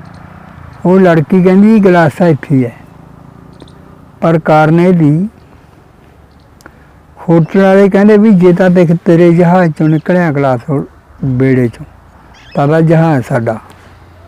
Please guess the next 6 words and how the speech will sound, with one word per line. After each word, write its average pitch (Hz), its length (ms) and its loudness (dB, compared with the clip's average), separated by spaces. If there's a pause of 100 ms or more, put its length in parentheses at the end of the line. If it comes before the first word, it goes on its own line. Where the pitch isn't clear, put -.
(960)
ਜੇ 202 300 4
ਨਿਕਲਿਆ 220 520 0
ਸਾਡੇ 180 380 0
ਹੋਟਲ 151 440 0
ਚੋਂ 175 160 2
ਗਲਾਸ, 180 320 2